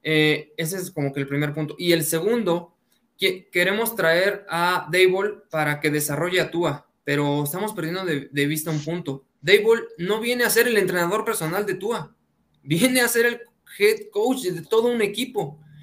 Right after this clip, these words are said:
Y si queremos a, a, a Daboll para que únicamente se enfoque en Tua, pues vamos a estar mal como equipo nuevamente. Entonces, creo que, que ahí tenemos que justamente canalizar si Daboll es la respuesta, porque tampoco va a ser la respuesta, porque no viene a ser el entrenador personal de Tua.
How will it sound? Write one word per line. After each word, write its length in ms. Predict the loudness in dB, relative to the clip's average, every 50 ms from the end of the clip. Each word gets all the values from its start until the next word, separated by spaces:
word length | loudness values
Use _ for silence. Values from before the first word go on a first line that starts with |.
| -20 -14 -8
Y 80 | -6 -4
si 160 | -4 -4 2
queremos 400 | 4 4 6 6 4 2 0 0
a, 200 | 0 -2 -2 -2 -4
a, 240 | -4 -4 -4 -6 -4
a 60 | -2
Daboll 320 | 0 0 2 2 0 0
para 200 | 2 0 0 0
que 80 | 0 0
únicamente 420 | 0 0 0 0 0 0 -2 -2
se 60 | -4 -4
enfoque 360 | -4 -4 -4 -2 0 0 0
en 140 | 0 0 2
Tua, 380 | 2 2 2 2 0 -4 -10 _ _ _ _ _ _ _ _ _
pues 140 | -10 -6 -2
vamos 200 | 0 0 0 0
a 40 | -2
estar 200 | -2 -2 -2 0
mal 240 | 0 0 0 -2 -2
como 160 | -4 -4 -4
equipo 300 | -4 -6 -8 -8 -8 -6
nuevamente. 460 | -6 -4 -4 -4 -2 -4 -4 -4 -4 -6
Entonces, 480 | -6 -6 -6 -6 -6 -6 -6 -6 -8 -12 _ _ _ _ _ _
creo 200 | -8 -6 -6 -2
que, 300 | 0 0 0 0 0 -2
que 120 | 0 2
ahí 280 | 2 2 2 0 -2 -4
tenemos 320 | -4 -4 -4 -2 -4 -4 -2
que 220 | -2 -4 -4 -4 -6
justamente 580 | -8 -8 -6 -4 -4 -4 -4 0 0 0 0
canalizar 760 | 0 -2 -4 -2 -2 0 0 0 2 2 2 2 2 0 -6 -14 _ _ _ _ _ _ _ _ _ _ _ _ _ -8
si 220 | -6 -4 -2 0
Daboll 400 | 2 4 4 4 4 4 4 4
es 80 | 4 4
la 120 | 2 2
respuesta, 420 | 0 0 -2 -2 -4 -4 -4 -6 -6
porque 220 | -8 -8 -8 -8
tampoco 480 | -6 -4 -4 -2 -2 -2 -2 -2 -2 -4
va 80 | -4 -4
a 40 |
ser 120 | -4 -6 -6
la 60 | -6
respuesta, 440 | -8 -10 -10 -10 -12 -12 -10 -10 -8
porque 280 | -8 -6 -4 -2 -2
no 220 | 0 0 0 -2 -2
viene 280 | -2 -2 -2 -2 -2 -2
a 60 | -2
ser 180 | -2 -2 0 0
el 80 | 0
entrenador 480 | 0 -2 -2 -2 -2 -2 -2 -2 -2 -4
personal 420 | -4 -4 -4 -4 -4 -2 -2 0
de 120 | 0 0 0
Tua. 260 | 0 0 0 0